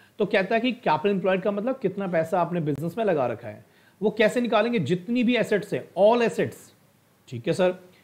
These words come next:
उसमें से माइनस कर दो जो आउटसाइडर्स की लायबिलिटीज हैं,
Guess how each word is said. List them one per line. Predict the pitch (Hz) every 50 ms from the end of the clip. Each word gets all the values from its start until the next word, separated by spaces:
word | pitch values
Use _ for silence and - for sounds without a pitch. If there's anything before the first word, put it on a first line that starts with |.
| _ _ _ _ _ _ _ _ _ -
उसमें | 220 220 - 233 247
से | 240 - 262 254
माइनस | 208 175 151 143 151 170 185 208 240 240 -
कर | - 214 -
दो | 190 226 233
जो | 214 240 233
आउटसाइडर्स | - 185 185 196 185 - 202 185 185 180 180
की | -
लायबिलिटीज | 202 175 151 143 127 135 143 127 117 117
हैं, | 107 98 -